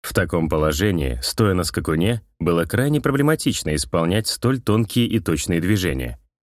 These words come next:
Патроны непокорно валились из рук, но всё же у него получилось. Вот только пуля воровки в какой-то момент вошла в плечо, насквозь прорезав плоть. Сжав зубы, он чуть не упал — но смог с трудом вернуть равновесие.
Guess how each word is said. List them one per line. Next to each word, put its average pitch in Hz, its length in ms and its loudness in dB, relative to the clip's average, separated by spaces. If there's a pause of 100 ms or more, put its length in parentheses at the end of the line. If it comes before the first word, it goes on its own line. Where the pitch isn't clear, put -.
(420)
Патроны 92 500 2
непокорно 87 640 0
валились 85 460 0
из 76 140 -2
рук, 110 300 0 (180)
но 139 160 4
всё 147 320 0
же 151 180 0
у 120 100 2
него 82 260 4
получилось. 85 600 -2 (560)
Вот 85 320 2
только 90 320 2
пуля 87 300 2
воровки 95 440 2
в 76 60 -6
какой-то 82 360 0
момент 90 380 2
вошла 87 360 2
в - 60 -8
плечо, 107 460 0 (340)
насквозь 123 580 2
прорезав 92 600 0
плоть. 67 420 -2 (680)
Сжав 71 360 2
зубы, 76 440 0 (200)
он 92 200 2
чуть 98 220 0
не 90 120 2
упал — 78 440 0 (300)
но 113 140 4
смог 151 340 2
с - 60 -6
трудом 110 400 2
вернуть 80 340 0
равновесие. 78 680 -2